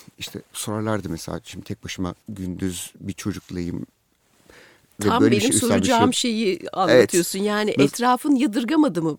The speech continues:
Speaker 2: Bir adam, küçük bir çocuk, bütün gün birlikteler, ailen, arkadaşların. Nasıl oldu o?
Speaker 1: Yani yadır-, yadırgam-, yani dışarıdan, dışarıdan algı çok değişik bir algı.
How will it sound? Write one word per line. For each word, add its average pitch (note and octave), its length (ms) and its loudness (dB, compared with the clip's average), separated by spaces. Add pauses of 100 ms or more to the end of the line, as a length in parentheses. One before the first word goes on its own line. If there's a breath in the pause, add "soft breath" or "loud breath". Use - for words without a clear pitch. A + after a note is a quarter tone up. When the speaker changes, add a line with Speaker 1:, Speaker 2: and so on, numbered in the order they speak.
Speaker 2:
Bir F#3 160 -2
adam, G3+ 280 -2
küçük - 380 -8
bir - 60 -4
çocuk, E3 420 -2
bütün G3 300 0
gün A3+ 180 2
birlikteler, F3+ 760 -6
ailen, E3 600 -2
arkadaşların. E3+ 920 -4 (720)
Nasıl E4 280 2
oldu D#3+ 280 -4
o? C4 160 -6 (160)
Speaker 1:
Yani A#2+ 360 -6
yadır-, D3 480 0
yadırgam-, C3 520 -2 (240)
yani G2 200 0
dışarıdan, E3 480 -2
dışarıdan D#3+ 360 -2
algı C3+ 300 -2
çok - 240 -6
değişik - 320 0
bir G#2+ 60 2
algı. F2+ 300 0